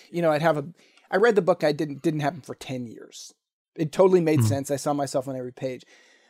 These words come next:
Speaker 1: But then I had a house I was trying to fix up, and a second house, and,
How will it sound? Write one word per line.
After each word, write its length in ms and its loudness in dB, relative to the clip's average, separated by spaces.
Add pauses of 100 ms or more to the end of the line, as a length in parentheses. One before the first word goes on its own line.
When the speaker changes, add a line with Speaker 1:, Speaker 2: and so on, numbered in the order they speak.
Speaker 1:
But 100 -4
then 120 4
I 80 4
had 140 2
a 40 2
house 360 -2
I 60 0
was 100 -4
trying 160 -6
to 80 -6
fix 240 -6
up, 140 -4
and 100 -4
a 40 -6
second 340 0
house, 300 -2 (300)
and, 400 0